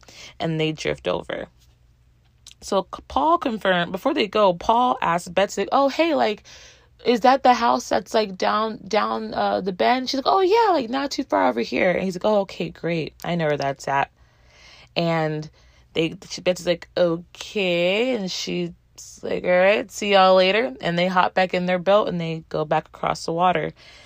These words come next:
And Anne just looks at it, looks at that boat as this, like, "Ugh, that was my chance to, to do something. And I made a decision not to."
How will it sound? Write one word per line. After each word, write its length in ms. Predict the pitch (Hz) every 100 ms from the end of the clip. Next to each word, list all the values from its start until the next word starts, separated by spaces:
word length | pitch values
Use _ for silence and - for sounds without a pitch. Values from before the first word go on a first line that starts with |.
| - - _ _ -
And 100 | -
Anne 320 | 208 226 240
just 400 | 220 214 - - - _ _ -
looks 360 | 180 196 -
at 160 | 202 185
it, 240 | 175 - _ - -
looks 200 | 160 190
at 100 | 202
that 160 | 175 160
boat 160 | 170
as 200 | 151 160
this, 240 | 165 160 -
like, 320 | 165 156 151
"Ugh, 200 | - 160 - - - -
that 160 | 175 156
was 140 | 160
my 180 | 156 147
chance 680 | - 151 143 180 - - - _ -
to, 180 | 156 - -
to 100 | 151
do 240 | 165 180
something. 680 | 175 170 151 151 143 139 143 - - - - -
And 120 | 160
I 80 | 156
made 180 | 151 147
a 40 |
decision 920 | 147 - 160 151 147 139 135 135 135 - _ _ _ -
not 360 | 156 147 139 -
to." 240 | -